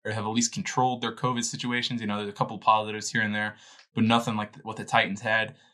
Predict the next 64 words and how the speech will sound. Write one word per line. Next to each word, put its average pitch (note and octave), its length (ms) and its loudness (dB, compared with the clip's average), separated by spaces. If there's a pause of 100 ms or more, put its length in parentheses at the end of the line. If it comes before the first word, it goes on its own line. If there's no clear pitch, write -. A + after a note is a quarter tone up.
(160)
Uh, G#2 160 6
Titans B2 240 4
were A2+ 260 -4
able A2+ 200 -2
to G2 40 -6
play A2+ 240 0
yesterday, A#2 560 -2
Tuesday G#2+ 460 -2
night. G#2+ 480 4
Um, F#2 400 -4
that G#2 180 0
game G2 400 -2
went G2 160 -2
off. G2 300 2 (120)
You F#2+ 120 -4
know, F2 200 -2
that G2 120 -10
didn't G#2+ 160 -2
seem A#2 160 4
like A2+ 80 4
it A2 40 0
was A2 120 -4
gonna A2 100 -2
happen A#2 340 4
for A2 140 -4
quite G#2 220 0
some G2 140 -6
time, B2 280 2
but G#2+ 140 -4
they G2 80 0
were G#2 100 -2
able A2+ 160 -6
to A2 80 -8
get A#2 200 -6
that A2 180 0
in. A#2+ 320 0 (560)
Um, A2+ 520 6
and, B2 340 2
you B2+ 80 0
know, D#3 260 6
that C3 280 2
is B2+ 120 -10
gonna B2+ 140 0
give B2+ 160 0
us C3 140 0
another, B2 480 0 (180)
no C#3 220 8
Thursday C#3 320 2
night B2+ 120 4
football B2 300 4
this A#2 160 -2
week, C3 240 -2
but G#2+ 240 4
we G#2+ 180 2
are G#2 280 4
getting G2+ 260 -4
a F2+ 140 -4
Monday G2 240 -4
night F#2 160 -4
doubleheader C3+ 480 2
with A#2+ 100 -4
the - 80 -16
Chiefs-Bills G2+ 640 -2
game, G2+ 340 0